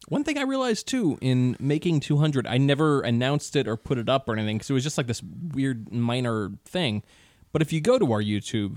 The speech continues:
there is a little, a little bonus featurette called, uh, the, the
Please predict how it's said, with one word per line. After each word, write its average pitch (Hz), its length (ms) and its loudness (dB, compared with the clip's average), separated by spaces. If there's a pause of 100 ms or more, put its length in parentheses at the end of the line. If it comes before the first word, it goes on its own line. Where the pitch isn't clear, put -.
there 131 220 2
is 151 320 2
a 135 80 0
little, 123 340 2
a - 40 0
little 139 160 4
bonus 131 360 2
featurette 104 540 -4
called, 101 420 -4
uh, 104 380 -2
the, 110 220 -2
the 107 260 -2